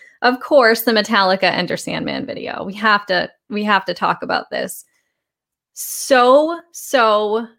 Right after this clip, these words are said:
unbelievable and, and entertaining, and the level of skill that you display in that video is just mind-blowing to me.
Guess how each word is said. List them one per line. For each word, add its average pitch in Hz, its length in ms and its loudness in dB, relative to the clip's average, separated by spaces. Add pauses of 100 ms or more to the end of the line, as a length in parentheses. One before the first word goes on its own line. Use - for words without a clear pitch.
(680)
unbelievable 269 1300 -2 (480)
and, 226 680 0 (640)
and 214 400 0
entertaining, 294 1120 0
and 202 720 -2 (380)
the 226 160 2
level 254 760 2
of 214 560 0
skill 233 840 0 (100)
that 220 180 0
you 226 160 -2
display 208 680 0
in 190 120 -4
that 196 160 -2
video 196 320 -2
is 185 160 -4
just 208 200 -6
mind-blowing 196 920 0
to - 120 -16
me. 190 400 -6